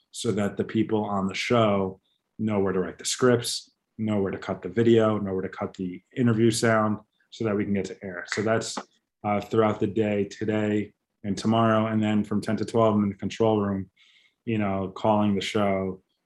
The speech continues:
wrap here, let's go to the next topic, let's bump and go to break. We're coming back from break and I'm in the talent's ear telling them what's coming up next and how much time they have left and things of that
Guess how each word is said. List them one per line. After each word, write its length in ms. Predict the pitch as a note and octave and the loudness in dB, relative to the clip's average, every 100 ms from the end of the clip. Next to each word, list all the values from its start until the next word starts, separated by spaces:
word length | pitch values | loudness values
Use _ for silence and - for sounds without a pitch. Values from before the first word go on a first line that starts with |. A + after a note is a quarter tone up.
| _ | _
wrap 400 | G#2+ A2 G#2 - | -2 2 2 0
here, 300 | - G#2 G2+ | 2 2 2
let's 220 | G2 F#2 | 0 -4
go 120 | - G#2 | -2 -2
to 80 | |
the 100 | G2 | -2
next 300 | F#2 G2+ - | -2 -2 -4
topic, 440 | - G2+ F#2 G2 F#2+ | -2 -2 0 -2 -4
let's 220 | G2 F2 | -6 -8
bump 420 | - A2 G#2 G2+ | -6 0 0 0
and 140 | G2 F#2+ | -2 -2
go 100 | G2 | -2
to 80 | F#2 | -4
break. 500 | F#2+ G#2+ G2 F#2+ - _ _ _ _ - | 0 0 0 -2 -8 _ _ _ _ -10
We're 100 | G#2 | -8
coming 220 | - G2+ | -2 0
back 280 | G2+ G#2+ - | 2 0 0
from 140 | G2+ F#2+ | -4 -2
break 400 | G#2 G2+ G2 - _ _ - | 0 0 -2 -10 _ _ -8
and 140 | G2+ | -4
I'm 180 | G2+ G#2 | -2 0
in 180 | G#2+ G#2 | 0 0
the 80 | |
talent's 500 | G2 G#2+ G#2 G2 F2+ | -2 -2 0 -2 -2
ear 240 | A#2+ A2 G2+ | 0 0 0
telling 420 | - G#2+ G2+ G2 | -4 -2 -2 -2
them 320 | F#2+ F#2 F#2+ | -4 -4 -4
what's 220 | A2+ G2+ - | -4 -6 -4
coming 240 | G#2 G2 | -4 -4
up 100 | F#2+ | -4
next 400 | G#2+ G2 - - | -4 -4 -6 -10
and 240 | F#2+ F#2 F2+ - - _ | -8 -8 -8 -14 -20 _
how 120 | - | -6
much 180 | G2 - | -4 -6
time 280 | - G2+ G#2 | -6 -2 0
they 100 | G2 | 0
have 240 | G2 G2 | -2 -2
left 340 | G2 G2 F#2+ - | -2 -4 -6 -8
and 160 | F2+ | -10
things 240 | G2 F#2+ F#2 | -6 -8 -6
of 60 | |
that 140 | F#2 | -10